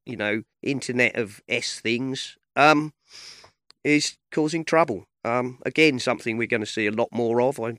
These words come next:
pretty sure. Uh, there's some pretty creepy stories in this. Um, you know, somebody hearing a man, you know, uh, l-, watching and or speaking to a small child in the nursery, that sort of thing.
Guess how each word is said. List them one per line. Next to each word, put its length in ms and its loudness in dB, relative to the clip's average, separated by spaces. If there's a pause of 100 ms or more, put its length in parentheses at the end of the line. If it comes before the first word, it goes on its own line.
(120)
pretty 240 -10
sure. 500 2 (180)
Uh, 360 4 (1040)
there's 160 2
some 160 0
pretty 280 -4
creepy 360 -4
stories 380 -2
in 140 -2
this. 360 0
Um, 460 -2
you 80 -8
know, 260 -4 (160)
somebody 560 -6
hearing 420 0
a 120 -2 (720)
man, 580 -2 (140)
you 100 -12
know, 300 -6 (160)
uh, 240 -4 (500)
l-, 80 -12 (220)
watching 720 -4
and 240 -4
or 160 -4
speaking 440 -4
to 120 -4
a 40 -8
small 340 -6
child 560 2 (500)
in 140 -6
the 60 -4
nursery, 580 0
that 160 -6
sort 180 -6
of 60 -20
thing. 280 0